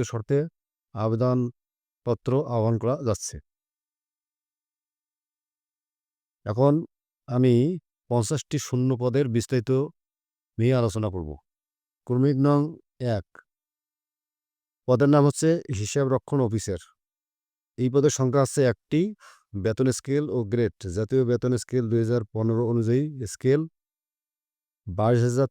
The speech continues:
থেকে তেপান্ন হাজার ষাট টাকা। গ্রেড হচ্ছে নবম।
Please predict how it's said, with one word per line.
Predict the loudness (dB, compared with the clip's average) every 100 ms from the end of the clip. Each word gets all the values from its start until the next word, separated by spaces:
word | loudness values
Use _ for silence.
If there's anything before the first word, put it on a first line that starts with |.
| -2
থেকে | -4 -2 0 2 0 -4 -12 _ _ _ _ _ _ _ _ _ _ -6
তেপান্ন | -2 2 4 4
হাজার | 4 2 0
ষাট | -4 -6 -4
টাকা। | -4 -4 -6 -12 -12 -4
গ্রেড | 0 0
হচ্ছে | 0 0
নবম। | 2 2